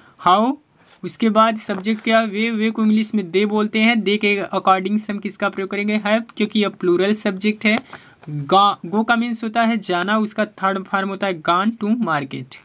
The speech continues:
लास्ट में क्वेश्चन मार्क। राम भोजन कब पकाया है, तो पहले कब, कब पकाया है या कब पका चुका है। कब की इंग्लिश को when, इंग्लिश, कब को इंग्लिश में when बोलते हैं,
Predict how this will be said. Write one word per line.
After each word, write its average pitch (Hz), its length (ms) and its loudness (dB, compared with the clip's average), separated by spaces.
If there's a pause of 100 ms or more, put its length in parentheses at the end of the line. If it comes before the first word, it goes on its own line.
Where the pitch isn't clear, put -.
(140)
लास्ट 175 280 -2
में 214 120 0
क्वेश्चन 185 500 -2
मार्क। 139 240 -4 (1400)
राम 226 240 4
भोजन 220 340 0
कब 214 260 -2
पकाया 214 420 2
है, 226 140 2
तो 220 120 -6
पहले 214 320 0
कब, 214 300 -2 (520)
कब 220 180 2
पकाया 214 360 0
है 262 220 2
या 247 120 2
कब 233 280 0
पका 214 200 2
चुका 170 440 -2
है। 131 200 -10 (480)
कब 220 180 4
की 233 120 -6
इंग्लिश 226 340 -2
को 233 280 -4
when, 208 360 4
इंग्लिश, 214 420 0 (100)
कब 214 140 0
को 226 120 -2
इंग्लिश 220 300 2
में 196 200 0
when 220 180 4
बोलते 214 300 2
हैं, 226 280 2